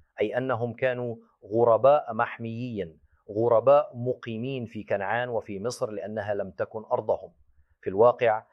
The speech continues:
حتى بعد أن امتلكوا أرض الميعاد، كانوا لاهوتيًا لا يزالون يرون أنفسهم غرباء،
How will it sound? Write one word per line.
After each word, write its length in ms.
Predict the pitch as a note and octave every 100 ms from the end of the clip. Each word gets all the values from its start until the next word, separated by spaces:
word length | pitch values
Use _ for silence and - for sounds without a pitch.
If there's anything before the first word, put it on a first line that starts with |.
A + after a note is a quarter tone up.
| _ -
حتى 420 | C3 - B2+ A2+
بعد 280 | C3 B2+ A2+
أن 220 | G#2 G#2+
امتلكوا 600 | G2 B2+ B2+ A#2 G#2 G#2 B2+
أرض 220 | B2+ A2
الميعاد، 640 | F#2 F#2 F2+ B2 B2+ B2 _ _ _
كانوا 360 | C3 A#2+ A2+
لاهوتيًا 640 | G#2+ G#2 G2+ G2 - B2+ A2+
لا 260 | G2+ G#2 G#2+
يزالون 560 | G#2 G2 G2 A#2+ B2+
يرون 460 | G#2+ G2+ A2+ C3 A#2
أنفسهم 640 | G2+ F#2+ B2+ B2 G#2+ G#2
غرباء، 500 | F#2 G2+ G2+ B2+ B2